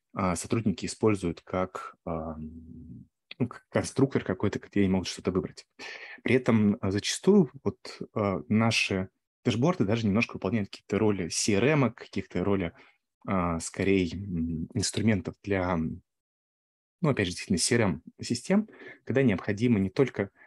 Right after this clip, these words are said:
посмотреть какую-то аналитику, но и выбрать какие-то, например, конкретные блюда, как вот здесь на данном дашборде,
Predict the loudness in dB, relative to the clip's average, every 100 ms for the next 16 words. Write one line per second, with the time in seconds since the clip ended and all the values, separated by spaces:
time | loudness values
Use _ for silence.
0 | _ -12 -2 0 0 0 0 0 -2 -2
1 | -4 -6 -6 -6 -6 -20 _ 4 4 4
2 | 2 0 0 0 0 0 0 -2 -2 0
3 | 0 0 -2 -4 -14 _ -6 2 4 4
4 | 2 0 -2 0 0 0 0 2 2 0
5 | -2 0 0 0 -2